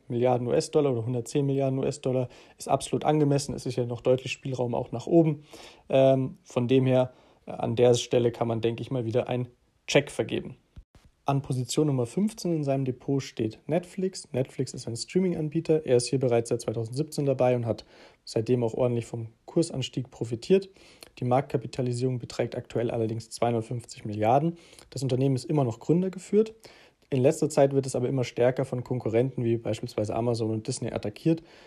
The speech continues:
was natürlich auch das weitere Wachstumspotenzial von, äh, Netflix etwas ausbremst an dieser Stelle. Meines Erachtens passt es gerade aufgrund dieser zuletzt genannten Entwicklungen und der doch sehr hohen Marktkapitalisierung nicht mehr so gut in sein Portfolio.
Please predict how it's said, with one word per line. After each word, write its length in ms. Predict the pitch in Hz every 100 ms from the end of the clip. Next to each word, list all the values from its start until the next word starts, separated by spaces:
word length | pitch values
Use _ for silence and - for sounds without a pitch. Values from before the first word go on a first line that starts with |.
| -
was 160 | - 120
natürlich 460 | 131 120 135 127 -
auch 180 | 120
das 220 | - 120 113
weitere 320 | 110 117 110
Wachstumspotenzial 960 | 117 - 123 - 120 113 110 107 110 113 - - - _
von, 380 | - 113 110
äh, 180 | 110 107
Netflix 420 | 110 110 - 120
etwas 440 | - 110 113 - -
ausbremst 640 | 101 107 - 98 104 -
an 100 | 110
dieser 240 | 107 107 101
Stelle. 460 | - 104 101 101 - _ _ - - -
Meines 320 | 110 139 160
Erachtens 300 | 143 139 139
passt 200 | - 131
es 140 | 127 -
gerade 500 | - 117 131 135 -
aufgrund 380 | 117 - 143 139
dieser 240 | 123 120
zuletzt 460 | 110 - 113 143 -
genannten 300 | 127 120 120
Entwicklungen 760 | 110 117 147 147 143 143 143 - _ -
und 240 | 127 110
der 300 | 110 107 110 -
doch 140 | 123
sehr 200 | - 120
hohen 160 | 127 123
Marktkapitalisierung 1040 | 120 123 - 131 - 123 123 127 127 120
nicht 300 | 127 147 -
mehr 100 | 135
so 140 | 120 120
gut 220 | 151 160
in 100 | 139
sein 180 | 123 117
Portfolio. 640 | 113 - 143 151 160 180